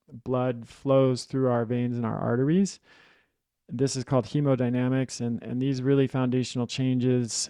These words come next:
um, that aspirin causes in hemodynamics and the structure and function of red blood cells explains why aspirin has such a wide range of adverse effects, even at relatively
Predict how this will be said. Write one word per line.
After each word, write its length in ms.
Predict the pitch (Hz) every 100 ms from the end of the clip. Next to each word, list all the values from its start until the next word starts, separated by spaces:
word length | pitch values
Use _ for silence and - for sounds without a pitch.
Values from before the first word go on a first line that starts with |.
| -
um, 500 | 120 117 113 113 113 - - - -
that 200 | 120 - -
aspirin 480 | 127 127 - 113 117
causes 560 | - 185 170 147 120
in 220 | - 170
hemodynamics 1000 | 160 156 143 135 127 123 120 120 117 - -
and 220 | 139 147
the 60 | 143
structure 400 | - 135 120 123
and 100 | 117
function 400 | 127 117 - 117
of 100 | 110
red 200 | 113 104
blood 200 | 117 110
cells 300 | - 113 107
explains 500 | 107 - 131 135 127
why 380 | 120 113 113 110 _ _ _ _ -
aspirin 400 | 117 117 - 117
has 260 | 120 117 -
such 220 | - 127
a 40 |
wide 260 | 123 120 113
range 300 | 113 117 107
of 100 | 104
adverse 460 | 113 113 113 107
effects, 400 | 117 113 110 -
even 220 | - 123 117
at 100 | 113
relatively 720 | 120 117 - 113 113 110